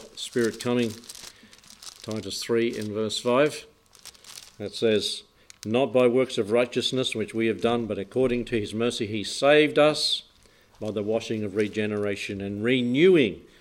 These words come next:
The renewing. Way back Adam lost it,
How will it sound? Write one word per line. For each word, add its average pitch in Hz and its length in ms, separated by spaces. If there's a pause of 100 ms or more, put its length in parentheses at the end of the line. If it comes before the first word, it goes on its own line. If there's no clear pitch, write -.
(100)
The 120 120
renewing. 156 680 (580)
Way 135 120
back 123 200
Adam 131 240
lost 160 320
it, 214 100